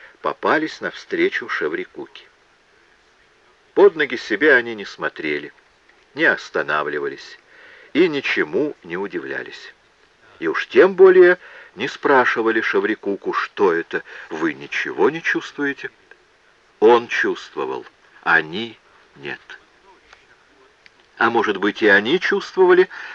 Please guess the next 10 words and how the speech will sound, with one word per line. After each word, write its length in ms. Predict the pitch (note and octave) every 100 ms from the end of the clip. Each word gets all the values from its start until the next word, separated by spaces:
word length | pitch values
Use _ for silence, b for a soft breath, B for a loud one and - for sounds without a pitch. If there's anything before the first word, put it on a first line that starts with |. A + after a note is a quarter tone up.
| B
но 180 | F#2 F#2
в 60 |
суете 440 | - G#2 G2+ - G2+
жизни 440 | G#2 G#2 G2 G2 B B B -
не 140 | F#2
придавали 460 | - F#2 F#2+ F#2+ F#2
никакого 460 | F2+ F#2 G#2 F#2+
значения 680 | F2 F2 E2+ F2+ G2 B2+ D3
всяким 460 | - D3+ D3 D3 C3
гулам 520 | F2 D3 C#3+ C#3+